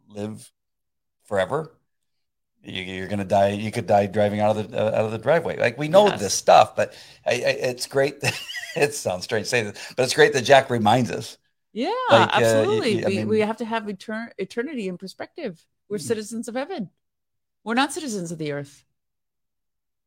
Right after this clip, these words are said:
Speaker 2: We're here temporarily. It's a fleeting moment in God, in God's, uh, scale.
Speaker 1: And I hope you don't mind me bringing this up, but it reminds me of the thought that God gave me last night for
Speaker 2: Yes.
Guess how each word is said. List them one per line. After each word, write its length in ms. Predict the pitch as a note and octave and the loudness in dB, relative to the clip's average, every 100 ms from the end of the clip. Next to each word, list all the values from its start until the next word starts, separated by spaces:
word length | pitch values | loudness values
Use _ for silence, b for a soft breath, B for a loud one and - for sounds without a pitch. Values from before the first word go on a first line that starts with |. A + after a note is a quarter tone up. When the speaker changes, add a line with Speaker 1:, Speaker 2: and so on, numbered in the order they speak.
| - | -8
Speaker 2:
We're 80 | F#3+ | -2
here 160 | A#3 | -2
temporarily. 840 | A#3 A#3 G#3 G3+ E4 D#4 D3 - - | -2 -6 -6 -6 -6 -8 -8 -10 -12
It's 120 | - | -10
a 40 | F3 | -10
fleeting 400 | - C4 C#4 B3 | -6 -4 -2 -2
moment 320 | C#4 G3 - _ _ _ | -2 -4 -8 _ _ _
in 160 | E3 D#3 | -8 -4
God, 260 | D#3 D3+ - - | -2 -4 -8 -10
in 180 | D#3+ C#3+ | -8 -6
God's, 520 | D3 D3 C#3+ - - | -6 -6 -8 -12 -10
uh, 360 | C#3+ C#3+ C#3 C#3+ | -8 -8 -10 -12
scale. 440 | - D#3 - - _ _ _ _ _ _ _ B - | -6 -4 -6 -12 _ _ _ _ _ _ _ B -4
Speaker 1:
And 100 | D#3 | -2
I 20 | |
hope 100 | E3 | 2
you 40 | |
don't 120 | C3+ C3 | 4 4
mind 160 | A#2+ | 4
me 60 | A2+ | 2
bringing 200 | A#2 A2+ | 0 0
this 160 | G#2+ | 4
up, 160 | C#3 A#2 | 4 4
but 140 | A2+ | 2
it 180 | G#2+ A#2 | 0 -2
reminds 380 | A#2+ A2+ A2+ G#2 | -4 -2 -2 -2
me 160 | G#2+ G#2+ | -4 -2
of 160 | G2+ | -4
the 100 | G2 | -6
thought 360 | - G2+ G2+ - | 4 4 4 -2
that 220 | G#2 - | -18 -10
God 280 | G#2 G2 F2+ | -2 -2 -2
gave 120 | F#2+ | -8
me 120 | F#2+ | -6
last 240 | F#2 F#2 G#2 | -6 -4 -4
night 240 | G2 - | -6 -8
for 560 | - G2 G2+ G2 F2 - _ _ _ _ _ _ _ _ | -16 -8 -6 -6 -10 -16 _ _ _ _ _ _ _ _
Speaker 2:
Yes. 560 | G#3 E4 D4+ - - | 0 0 0 -4 -12